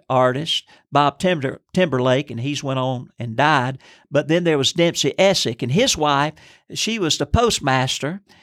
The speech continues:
at the local post office there in Southmont, wh-, where I really lived. And so through the years, I s-, church members gave me, uh, pictures of Bob Timberlake, paintings of his, and Dempsey Essick.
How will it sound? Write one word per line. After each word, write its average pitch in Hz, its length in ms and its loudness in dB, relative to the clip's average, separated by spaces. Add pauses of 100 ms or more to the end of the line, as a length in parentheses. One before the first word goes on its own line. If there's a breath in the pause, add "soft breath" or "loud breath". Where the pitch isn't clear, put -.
(140 soft breath)
at 147 200 0
the 135 80 -2
local 156 320 0
post 208 360 0
office 127 360 -2
there 135 200 0
in 113 80 -4
Southmont, 139 640 -2
wh-, 123 260 -6
where 131 200 0
I 117 60 0
really 123 340 0
lived. 120 400 -2 (400 loud breath)
And 127 280 -2
so 139 220 2
through 190 280 2
the 160 100 -4
years, 165 460 0
I - 100 -6
s-, - 200 -6 (180)
church - 320 2
members 143 380 -2
gave 147 280 2
me, 147 360 0 (340 loud breath)
uh, 117 360 0 (140)
pictures 160 420 2
of 123 120 -8
Bob 143 380 0
Timberlake, 139 640 0
paintings 143 480 2
of 127 100 -2
his, 135 440 2
and 110 120 -6
Dempsey 139 400 0
Essick. - 400 0